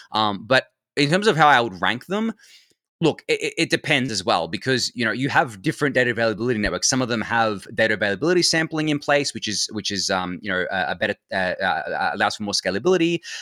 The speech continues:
uh, and allows for, uh, kind of more nodes on the network, which would allow for more decentralization, things like that. But then you also have, um, some of them that have cheaper fees than others as well. But okay, how do they achieve that cheaper fee? Is it harder to run a node? So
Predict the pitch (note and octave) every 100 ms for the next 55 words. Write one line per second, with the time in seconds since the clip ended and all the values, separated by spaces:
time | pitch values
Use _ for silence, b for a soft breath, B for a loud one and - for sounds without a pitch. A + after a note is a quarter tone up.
0 | B G#2+ G#2 G2 - G#2+ G#2 - G#2 G2
1 | - - G#2+ G2 G2 F#2 F#2 - G#2 G#2+
2 | G#2 G#2 A2 G#2+ G2+ G2+ G#2+ - F#2+ -
3 | G2+ F#2+ F#2+ F#2 G2+ F#2+ F2 F#2+ - G#2
4 | D#3+ F3 - D#3 E3 D#3 D3 - C#3+ C#3+
5 | B B B B2+ D3+ D#3 D3 C#3 - A#2+
6 | A2 A#2+ A2 G2+ - G#2+ F#2+ C3+ B2 A#2
7 | G#2+ F2+ G#2 G#2+ - A2 - D3+ D3 A#2
8 | - G2 F#2+ F#2+ A2 E3+ F#2 - A2 G#2
9 | F2 A#2 A#2+ A#2 A2+ D3+ D3 A#2 - G#2
10 | F2 - E2+ F#2+ - A2 C3+ - A#2+ B2+
11 | C#3+ F3 C#3+ F#2+ F2+ B B B E3